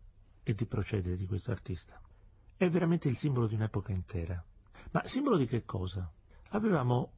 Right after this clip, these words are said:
azzardato una tesi, e cioè il collegamento tra la pittura cosiddetta di veduta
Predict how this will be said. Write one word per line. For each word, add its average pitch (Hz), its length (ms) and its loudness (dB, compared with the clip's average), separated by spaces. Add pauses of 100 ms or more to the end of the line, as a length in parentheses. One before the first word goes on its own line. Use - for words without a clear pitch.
azzardato 127 960 0 (240)
una 123 220 2
tesi, 104 480 2 (220)
e 123 180 2
cioè 143 400 2 (120)
il 127 160 0
collegamento 104 800 0 (380)
tra - 260 0 (400)
la 113 140 0
pittura 120 400 2
cosiddetta 104 480 0
di 107 120 2
veduta 110 560 2